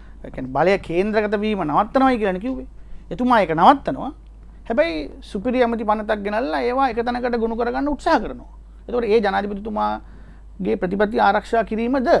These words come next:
ඊළඟට ජනාධිපතිතුමාගේ ප්‍රතිපත්ති ප්‍රකාශනයේ පැහැදිලිවම තිබුණා මැතිවරණ ක්‍රම වෙනස් කරනවා කියලා. ඒ අනුව තමයි ගිය මැතිවරණයට ඉස්සෙල්ලාම විසි වෙනි සංශෝධනය හරහා මාදුළුවාවේ සෝපිත හාමුදුරුවොත් විහාර මහදීපාක්ෂිකට වඩම්මවල ඉවරලා කිව්වේ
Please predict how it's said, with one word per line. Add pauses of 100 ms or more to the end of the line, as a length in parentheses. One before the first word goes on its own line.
(840)
ඊළඟට (840)
ජනාධිපතිතුමාගේ (180)
ප්‍රතිපත්ති
ප්‍රකාශනයේ
පැහැදිලිවම
තිබුණා (600)
මැතිවරණ
ක්‍රම
වෙනස්
කරනවා
කියලා.
ඒ
අනුව
තමයි (640)
ගිය
මැතිවරණයට
ඉස්සෙල්ලාම
විසි
වෙනි
සංශෝධනය
හරහා
මාදුළුවාවේ
සෝපිත
හාමුදුරුවොත් (320)
විහාර
මහදීපාක්ෂිකට
වඩම්මවල
ඉවරලා
කිව්වේ